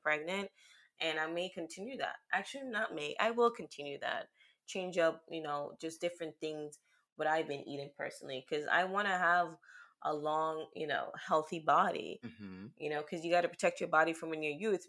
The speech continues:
Speaker 1: so it can be less pills you're popping when you're older.
Speaker 2: Right. Yeah, uh-oh. Uh, our, our, our seventy-year-old auntie said it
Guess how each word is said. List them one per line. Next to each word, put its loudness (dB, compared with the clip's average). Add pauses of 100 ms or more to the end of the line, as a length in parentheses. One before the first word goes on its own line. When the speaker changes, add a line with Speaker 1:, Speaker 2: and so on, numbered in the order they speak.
Speaker 1:
so 0
it -6
can -6
be -4
less 2
pills 2
you're -2
popping 4
when 2
you're 8
older. 6 (100)
Speaker 2:
Right. 2 (420)
Yeah, 6 (360)
uh-oh. 0 (420)
Uh, 0
our, 8
our, 2
our 6 (120)
seventy-year-old 4
auntie 2
said 2
it -2